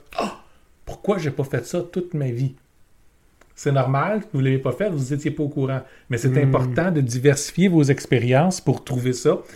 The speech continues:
Speaker 1: Si possible, le plus tôt possible, mais il est jamais vraiment trop tard pour.
Speaker 2: Ouais. Cinquième leçon de jeu vidéo, Maurice,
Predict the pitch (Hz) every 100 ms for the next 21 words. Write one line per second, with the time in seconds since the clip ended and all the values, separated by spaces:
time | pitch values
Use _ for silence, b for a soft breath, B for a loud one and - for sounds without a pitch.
0 | B - - 190 180 254 175 147 139 135
1 | 151 151 120 214 220 139 127 131 185 185
2 | 151 147 - 120 120 123 147 - - -
3 | - - - 135 135 - b b b b
4 | b b b b - 170 165 180 165 139
5 | 160 151 143 131 131 131 165 131 160 165
6 | -